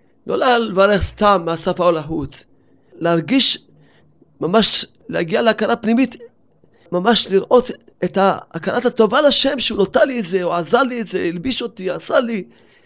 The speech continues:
השם ברך-, מברכים אותו, מודים לו, כל התהילים, וההודעות, והשבחים, בתוך הכרה פנימית, ממש להיות מכיר בטובה. אז הוא נהנה מהתפילות, הוא נהנה מהברכות,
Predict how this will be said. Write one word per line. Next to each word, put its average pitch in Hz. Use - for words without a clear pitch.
השם 180
ברך-, 202
מברכים 147
אותו, 202
מודים 151
לו, 190
כל 143
התהילים, 160
וההודעות, 160
והשבחים, 165
בתוך 220
הכרה 247
פנימית, 254
ממש 170
להיות 220
מכיר 277
בטובה. 262
אז -
הוא 147
נהנה 147
מהתפילות, 180
הוא 127
נהנה 139
מהברכות, 202